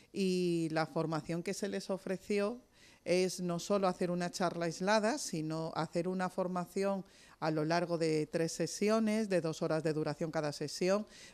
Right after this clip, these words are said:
Por un lado, también conocer el recurso, porque las sesiones son aquí, conocer un recurso que es público y gratuito al que ellos pueden acceder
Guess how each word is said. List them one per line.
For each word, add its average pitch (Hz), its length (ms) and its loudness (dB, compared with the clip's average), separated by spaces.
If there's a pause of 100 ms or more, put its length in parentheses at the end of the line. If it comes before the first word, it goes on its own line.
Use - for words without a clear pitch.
Por 180 160 6
un 196 160 4
lado, 202 320 6
también 202 560 2
conocer 160 440 0
el 170 120 2
recurso, 233 520 0
porque 202 240 -2
las 143 140 -2
sesiones 160 460 -2
son 160 160 -4
aquí, 214 240 -4
conocer 165 360 0
un 175 140 -2
recurso 196 480 -4
que 180 80 -4
es 160 60 -2
público 170 420 0
y 160 60 2
gratuito 165 580 0
al 151 100 0
que 160 120 -2
ellos 156 200 -2
pueden 160 300 2
acceder 165 540 0